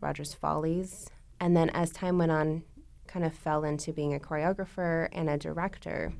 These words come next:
And her husband, um, Gordon Penn, is actually a playwright. And so he's been working with Dev-, David Henry Wong,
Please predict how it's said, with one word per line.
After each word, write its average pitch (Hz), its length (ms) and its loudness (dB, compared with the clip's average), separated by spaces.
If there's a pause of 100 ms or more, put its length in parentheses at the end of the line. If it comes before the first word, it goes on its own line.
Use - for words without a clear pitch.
(800)
And 165 280 4
her 165 120 0
husband, 165 920 2 (480)
um, 156 420 -2 (260)
Gordon 170 600 2 (380)
Penn, 165 440 0 (680)
is 175 160 4
actually 156 720 2
a - 40 -8
playwright. - 540 0 (380)
And 170 140 -2
so 156 240 -2
he's 165 340 -2
been 165 140 -2
working 156 400 -2
with 151 160 -4
Dev-, 147 240 -6 (260)
David 160 320 0
Henry 151 320 -4
Wong, 156 580 -2